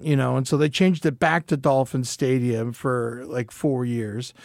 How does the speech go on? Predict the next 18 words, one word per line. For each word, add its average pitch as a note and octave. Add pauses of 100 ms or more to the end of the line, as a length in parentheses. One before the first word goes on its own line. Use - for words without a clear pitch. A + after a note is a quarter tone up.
(220)
Not G3
changed F3+
it C3+
back, C#3
but C#3
changed D3
it A2
to F#3+
Dolphin A#2+
Stadium. A#2
It C3+
was C3
Dolphins C4+ (580)
Stadium A3+ (140)
in C3
two -
thousand F#3
five, G3